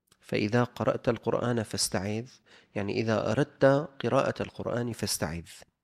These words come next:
واعلم أن اللفظ المختار في التعوذ: "أعوذ بالله من الشيطان الرجيم". أعوذ يعني أستجير، أحتمي،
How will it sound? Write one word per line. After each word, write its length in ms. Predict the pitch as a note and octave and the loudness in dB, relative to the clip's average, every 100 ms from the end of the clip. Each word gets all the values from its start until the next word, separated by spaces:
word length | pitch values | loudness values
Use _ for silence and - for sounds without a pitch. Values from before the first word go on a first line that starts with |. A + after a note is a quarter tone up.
| - - - - - - | -20 -20 -20 -20 -20 0
واعلم 540 | B2+ C#3 C#3 C#3+ C#3 | 6 8 8 6 6
أن 240 | - A#2+ A2 | 4 2 0
اللفظ 480 | G#2+ A2 C3+ B2 A2+ | -2 -2 -2 0 2
المختار 760 | G#2 F#2+ - - B2+ B2 G#2+ | 2 0 -2 2 4 4 2
في 100 | - | 0
التعوذ: 920 | A#2+ - G#2+ G#2+ B2+ A2+ A#2+ B2 C3 C3+ _ - - _ - | -4 0 0 2 4 4 4 6 4 0 _ -20 -20 _ 2
"أعوذ 520 | A2+ A2+ C#3 C3 A#2 G#2+ | 4 6 6 6 4 2
بالله 600 | G#2+ G#2 A2+ B2 A#2+ A2 | 2 2 4 4 4 0
من 200 | G2+ B2 | 2 4
الشيطان 720 | - - G#2 G2+ A#2 A#2+ A#2 | 4 4 2 2 2 2 2
الرجيم". 840 | A#2+ - G#2+ G#2 G#2 G#2 G#2 G#2 G2 _ _ _ _ _ - - - - - - | -2 -2 -4 0 0 2 2 -2 -4 _ _ _ _ _ -20 -20 -20 -20 -12 0
أعوذ 600 | A2 A#2 C#3+ C#3 D#3 E3+ - | 2 4 2 0 -2 -4 -8
يعني 300 | G2+ G2 G2+ | -6 -4 -2
أستجير، 680 | - - A#2 G#2+ A#2+ G#2+ G2 - _ _ _ _ _ _ _ - | -2 0 0 2 2 2 0 -8 _ _ _ _ _ _ _ -8
أحتمي، 640 | - - - A#2 A2 G#2 | -6 -4 -2 0 -2 -6